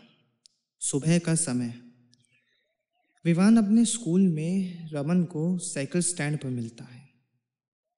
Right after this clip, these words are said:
रमन तभी विवान से पूछता है, "और भाई विवान, मूवी देख लिए थे?" विवान हाँ कहता है। तभी रमन पूछता है, "तो कैसी लगी?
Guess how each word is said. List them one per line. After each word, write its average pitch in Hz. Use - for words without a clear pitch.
रमन 147
तभी 180
विवान 175
से -
पूछता -
है, 151
"और 170
भाई 175
विवान, 165
मूवी 143
देख 196
लिए 202
थे?" 127
विवान 139
हाँ 165
कहता 120
है। 120
तभी 147
रमन 147
पूछता 139
है, 143
"तो 170
कैसी 175
लगी? 185